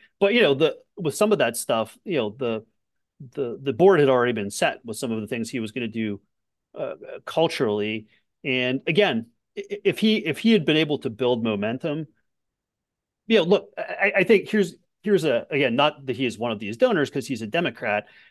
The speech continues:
but I think that in, in the co-, corporate America, I think Jamie Dimon is probably, um,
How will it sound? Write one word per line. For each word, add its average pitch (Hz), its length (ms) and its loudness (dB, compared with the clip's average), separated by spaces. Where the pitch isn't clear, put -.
but 135 100 2
I 151 80 4
think 143 280 -2
that 113 260 -2
in, 131 320 0
in 131 400 -4
the 151 80 -12
co-, - 180 -18
corporate 190 280 4
America, 123 380 0
I 127 80 -4
think 127 180 -2
Jamie 117 280 -2
Dimon 110 380 -2
is 113 100 -10
probably, 110 460 -2
um, 98 360 -4